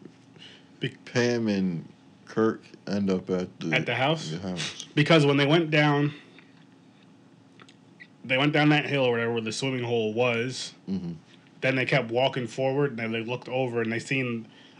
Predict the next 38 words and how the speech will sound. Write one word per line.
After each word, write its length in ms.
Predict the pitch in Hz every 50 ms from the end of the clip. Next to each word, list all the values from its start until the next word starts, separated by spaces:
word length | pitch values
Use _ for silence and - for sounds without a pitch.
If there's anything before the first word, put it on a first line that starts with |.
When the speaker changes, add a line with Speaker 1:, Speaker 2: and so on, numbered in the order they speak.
| - 123
Speaker 1:
I 40 | -
think 160 | - - -
Speaker 2:
Oh, 40 | -
Speaker 1:
they 80 | -
Speaker 2:
'cause 120 | - - 170
of 60 | 151
Speaker 1:
seen 120 | 143 127
Speaker 2:
gas. 680 | 120 90 98 101 104 101 95 87 - - - - - - - - - -
They 100 | - 82
thought 260 | 95 - 101 92 - -
they 80 | 90
seen 160 | 90 - -
Speaker 1:
they 80 | 139 139
Speaker 2:
something 200 | 127 92 67 73 90
about 200 | 90 85 80 80
gas. 440 | 85 90 87 87 82 85 82 - - - - -
Speaker 1:
What 200 | - 156 165 165
it 100 | 175 156
was, 400 | 147 156 165 175 180 165 143 127
I 80 | - -
think 220 | - 190 185 156
they 80 | 156 139
heard 200 | 127 160 160 147
the 80 | 127
generator. 640 | 123 117 123 143 151 151 127 117 107 104 107 107 - - - - - - - - - - - -
Speaker 2:
Oh, 400 | 98 92 87 85 85 85 87 85
okay, 100 | - 90
okay. 260 | 90 - - 82 - 135
Speaker 1:
And 80 | 127
he 40 | 139
said 180 | 139 - 143 123
something 180 | 139 127 120
about 200 | 117 120 117 117
gas, 400 | 110 123 131 131 131 131 123 -
and 100 | - 120
then 120 | 131 139 143
he 80 | 147
was, 160 | 156 190 -